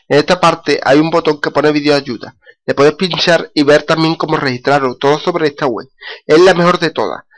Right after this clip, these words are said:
Solamente promocionando un link podemos conseguir referido de todas las páginas. Por eso os aconsejo que os registréis, debajo del vídeo os voy a dar el link y a partir de ahí informaros cómo trabajar esta página, que es muy buena,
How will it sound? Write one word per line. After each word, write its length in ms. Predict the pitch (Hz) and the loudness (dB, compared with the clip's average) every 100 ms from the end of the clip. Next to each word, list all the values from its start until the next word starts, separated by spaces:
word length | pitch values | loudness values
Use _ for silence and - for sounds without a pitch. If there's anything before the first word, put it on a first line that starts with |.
| _ | _
Solamente 560 | - 160 175 151 143 135 | 0 4 6 4 4 0
promocionando 640 | 139 135 127 135 139 170 175 | 2 0 0 0 0 0 0
un 120 | 175 | 2
link 240 | 180 196 | 0 0
podemos 280 | 156 139 147 | 2 2 2
conseguir 340 | - 170 165 160 | -2 -4 -2 -4
referido 340 | 160 151 151 | -4 -2 -2
de 40 | 151 | 0
todas 180 | 147 | 2
las 140 | 135 135 | 2 0
páginas. 400 | 117 113 117 - _ _ _ _ - - - _ _ _ _ _ _ - _ - | -4 -6 -6 -12 _ _ _ _ -12 -12 -14 _ _ _ _ _ _ -20 _ -2
Por 120 | 196 | 0
eso 260 | 151 180 180 - - - | 4 2 0 -4 -18 -4
os 100 | 143 | 2
aconsejo 520 | 147 147 139 156 170 170 | 4 4 2 4 4 4
que 80 | |
os 160 | 139 127 | 0 0
registréis, 560 | 131 127 127 147 170 151 | 0 0 0 2 2 4
debajo 280 | 123 131 | 4 4
del 100 | 156 | 4
vídeo 220 | 160 156 127 | 2 2 2
os 60 | |
voy 120 | 127 | 2
a 60 | 127 | 2
dar 140 | 147 160 | 2 2
el 160 | 156 | 2
link 200 | 165 175 - - - - - | 0 -4 -14 -20 -20 -10 0
y 80 | 151 | 2
a 60 | |
partir 260 | 131 - 156 | 2 0 2
de 80 | 160 | 4
ahí 220 | 185 - | 2 0
informaros 580 | 175 151 139 135 151 165 | 0 0 0 2 2 0
cómo 200 | 175 160 | 0 -2
trabajar 380 | 165 147 143 160 | 0 2 4 2
esta 240 | 160 - | 0 -4
página, 340 | - 120 117 - _ _ - | -4 -4 -6 -14 _ _ -4
que 80 | 143 | -2
es 60 | |
muy 160 | 147 165 | 2 0
buena, 440 | 131 120 90 - | 2 0 -2 -8